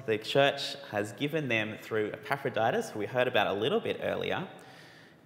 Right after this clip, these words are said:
But he's gonna interrupt himself in verses eleven and thirteen and talk about a whole other thing.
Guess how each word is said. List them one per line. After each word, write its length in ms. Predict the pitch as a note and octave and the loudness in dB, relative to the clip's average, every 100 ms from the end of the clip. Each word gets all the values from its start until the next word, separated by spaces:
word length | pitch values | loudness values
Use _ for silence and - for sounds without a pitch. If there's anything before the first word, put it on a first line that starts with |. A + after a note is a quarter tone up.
| - - | -20 0
But 220 | - C#3+ - | 2 2 2
he's 380 | D#3 D#3+ - | -2 -2 -2
gonna 160 | - A#3+ | 0 0
interrupt 520 | - F#3+ E3+ D3 F3+ | 0 -2 2 2 2
himself 480 | F3+ D#3 - G2 F2+ | -2 -2 2 2 0
in 120 | G2+ | -4
verses 360 | G#2+ A#2+ B2 A#2 | 2 2 2 -2
eleven 380 | A2 A#2 A#2 A2+ | 2 2 2 -2
and 140 | G#2+ | -2
thirteen 420 | A2+ A2 A2+ A#2+ | 2 2 2 -2
and 80 | G#2 | -2
talk 200 | - B2+ | 0 2
about 140 | A#2 | 4
a 40 | G2+ | 2
whole 260 | - C3+ | 2 2
other 180 | A#2 A#2+ | 2 2
thing. 420 | C3 G2 F#2+ G2+ | -2 -6 -6 -8